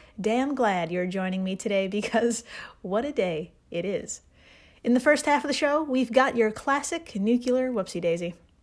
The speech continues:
It happened just a few weeks ago, so you may have heard about it on the socials out there. Authorities in Western Australia warned the general public out there, uh,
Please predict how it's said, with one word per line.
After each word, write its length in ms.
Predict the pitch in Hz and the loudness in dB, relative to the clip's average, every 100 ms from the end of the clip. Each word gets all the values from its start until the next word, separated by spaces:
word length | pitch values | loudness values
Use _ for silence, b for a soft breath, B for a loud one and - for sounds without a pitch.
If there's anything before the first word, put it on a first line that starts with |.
| _ _ - | _ _ -4
It 80 | 214 | -2
happened 320 | 226 233 226 | 0 0 2
just 180 | 220 220 | 0 0
a 40 | |
few 180 | 233 214 | -2 0
weeks 320 | 240 269 - | 0 -2 -4
ago, 420 | 180 233 226 226 226 B B | 0 4 4 4 0 B B
so 140 | - | 0
you 160 | 226 220 | 2 4
may 340 | 220 262 285 | 4 4 2
have 360 | 262 262 247 233 | 0 0 0 0
heard 160 | 247 254 | 0 2
about 260 | 262 269 | 2 2
it 180 | 269 262 | 0 0
on 180 | 202 196 | -2 -2
the 220 | 185 185 | -2 -4
socials 480 | - 220 220 214 208 | 0 0 2 0 0
out 220 | 196 185 | -2 -2
there. 280 | 196 190 202 B B B B - | -2 -2 -4 B B B B -8
Authorities 720 | - 349 349 196 156 - - | 4 6 6 4 0 -6 -8
in 120 | 202 208 | -4 0
Western 360 | 247 - 269 | 0 0 0
Australia 680 | 214 - - 233 247 214 208 | -2 -6 2 4 6 6 4
warned 380 | 196 240 240 240 | 4 4 4 4
the 100 | 220 | 4
general 360 | 254 277 254 | 4 6 4
public 380 | 226 311 330 277 | 4 0 0 2
out 200 | 240 247 | 0 0
there, 400 | 247 240 240 - - | 2 2 0 -4 -10
uh, 240 | 233 240 | -10 -10